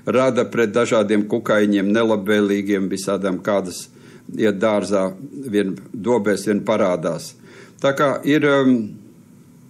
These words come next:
viņš ne tikai atbaida kaitēkļus, ja, ēdamaugs, viņu, um, etno-, to sauc, ā,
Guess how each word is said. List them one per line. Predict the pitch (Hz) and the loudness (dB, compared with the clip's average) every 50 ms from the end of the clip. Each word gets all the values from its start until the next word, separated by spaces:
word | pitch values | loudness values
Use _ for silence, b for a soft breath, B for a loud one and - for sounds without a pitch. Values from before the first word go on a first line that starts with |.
| - - - - - - - - - - - - - - - - - B B B B B B B B B B B B B B B B B B B B B - - - - - - - | -20 -20 -20 -20 -20 -20 -20 -20 -20 -20 -20 -20 -20 -20 -20 -20 -20 B B B B B B B B B B B B B B B B B B B B B -20 -20 -20 -20 -20 -8 -2
viņš | 131 147 151 147 - - | 0 2 2 0 0 0
ne | 139 135 131 | -2 0 0
tikai | - 147 147 156 143 139 143 | 0 0 2 2 2 4 4
atbaida | 147 139 131 127 135 127 127 120 110 117 | 2 2 2 2 2 2 2 2 0 0
kaitēkļus, | 110 - 143 147 160 170 156 165 165 160 156 156 151 156 - - 143 139 135 135 - 120 | 0 0 2 2 2 2 0 2 2 2 2 2 0 -4 -4 -2 -2 0 0 -2 -2 0
ja, | 120 117 131 139 135 - - - | 0 2 2 0 -2 -6 -12 -6
ēdamaugs, | - 123 135 135 127 117 120 110 113 113 107 101 90 - - - - - - - - - - | -2 0 2 2 2 2 2 2 2 2 2 0 0 -4 -8 -12 -12 -14 -16 -16 -20 -16 -8
viņu, | - 110 104 110 110 117 135 147 143 139 135 120 - | -4 -2 -2 -2 0 0 0 2 2 2 2 2 0
um, | - - 113 113 110 110 104 101 98 92 - - | 0 0 2 2 2 2 2 0 -2 -4 -6 -4
etno-, | - 123 131 127 - 123 120 113 104 92 - - - - - - | -2 -2 -2 0 0 2 2 2 0 -2 -6 -12 -16 -16 -16 -10
to | - 113 110 107 | -6 -4 -4 -2
sauc, | - 113 107 104 101 - | -2 -2 -2 -2 -4 -6
ā, | - - 90 - | -10 -8 -8 -8